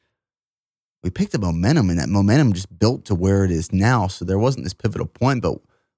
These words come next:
where was the point where, where you said, "This is what I'm going to pursue"?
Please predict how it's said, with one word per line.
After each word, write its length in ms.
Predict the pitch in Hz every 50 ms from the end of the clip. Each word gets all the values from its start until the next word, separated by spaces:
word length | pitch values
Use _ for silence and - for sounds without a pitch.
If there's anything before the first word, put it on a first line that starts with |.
| _ -
where 140 | 113 139
was 100 | 160 147
the 80 | 123 110
point 380 | - - - 117 113 101 - -
where, 460 | 82 104 95 90 90 92 87 82 87 _ _ _ _ _ _ _ _ _ _ _ _ _ _ _ _ _ _ _ _ _ _ _ _ _ _ _ _ _ _ _ -
where 120 | 101 104 110
you 140 | 113 123 123
said, 600 | 110 - 131 110 101 101 98 95 92 98 95 87 _ _ _ _ _ _ _ _ _ _ _ _ _
"This 220 | - 101 113 - -
is 100 | 127 110
what 200 | 98 98 104 95
I'm 120 | 95 101
going 260 | 95 98 87 90 92
to 120 | 95 - 101
pursue"? 560 | - 76 - - - - 92 80 71 65 80